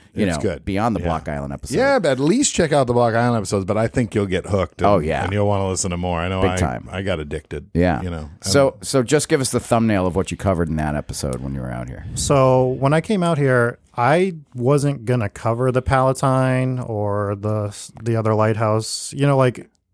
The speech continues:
Speaker 3: y-, your main stories. You guys have, like, two
Speaker 1: Yeah.
Speaker 3: or three main stories.
Speaker 1: Right.
Speaker 3: The,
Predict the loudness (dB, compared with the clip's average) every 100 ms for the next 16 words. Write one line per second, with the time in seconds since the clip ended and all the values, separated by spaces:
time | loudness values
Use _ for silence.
0 | _ -6 0 2 4 4 4 4 0 -2
1 | -2 -2 2 2 4 0 0 -4 -4 2
2 | 2 4 0 0 0 -2 -2 -4 0 0
3 | 0 -2 -4 -2 -4